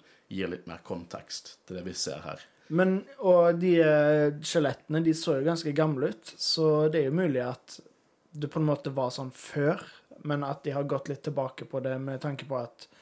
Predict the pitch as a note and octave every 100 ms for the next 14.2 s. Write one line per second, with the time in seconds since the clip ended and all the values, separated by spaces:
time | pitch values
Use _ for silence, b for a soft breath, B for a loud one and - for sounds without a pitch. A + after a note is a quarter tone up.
0 | b b _ F#3 D#3 D3+ D3 C#3 C3+ C#3
1 | D3 - C#3 - C#3 B2+ C3 C#3 - D3
2 | D#3+ b b b b b b b - C#3+
3 | C#3+ D3 D3 D#3+ F#3+ F#3 F3+ F#3 D#3+ D#3+
4 | D#3+ D#3 D3+ D3 D3+ D#3 C#3+ - C#3+ C3+
5 | C3+ D#3 D#3 - C#3+ C#3+ - C#3 C3 C3
6 | B2+ C3+ C3 C#3+ C#3 C3+ D3+ C#3 C3+ C3+
7 | B2+ - C3+ - B2 D#3 F3 _ - D#3+
8 | G3 E3+ C3+ C#3 C#3+ D3 D3 C#3+ - B
9 | B B B D3+ D3+ D3+ D#3 C#3 E3 C#3
10 | C3 D3+ C3+ D3 C#3 - C#3 D3 D3+ -
11 | C3+ B2+ - D3+ C#3+ - _ D3+ C#3+ C#3
12 | C3+ C#3 D#3+ _ _ _ - F3 D#3+ D3+
13 | F3 G#3+ b b b - D3+ D#3 D#3+ C#3
14 | -